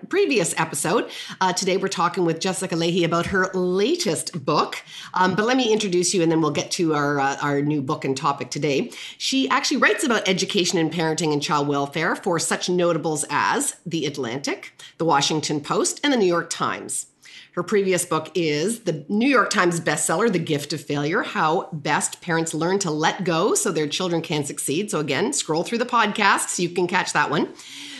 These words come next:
She is also a member of the Amazon Studios Thought Leader Board, and she wrote the curriculum for Amazon Kids, The Stinky and Dirty Show.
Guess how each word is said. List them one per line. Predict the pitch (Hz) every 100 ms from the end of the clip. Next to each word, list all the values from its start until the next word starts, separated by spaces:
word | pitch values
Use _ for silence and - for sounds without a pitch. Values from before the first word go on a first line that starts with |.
| 214
She | - 247
is | 214 214 -
also | 311 - 226
a | 196
member | 175 175 185
of | 180 160
the | 170
Amazon | 180 180 175 170
Studios | - 185 170 156 151 151
Thought | - - 220 -
Leader | 175 160 156
Board, | 139 143 143 233 185
and | 185
she | 196
wrote | 247 262
the |
curriculum | - 202 214 240 254 254
for | 180
Amazon | 180 185 185 175 170
Kids, | 202 185 - -
The | 156
Stinky | 143 - - 240 320 311
and | 320
Dirty | 302 302 277
Show. | - 185 165 143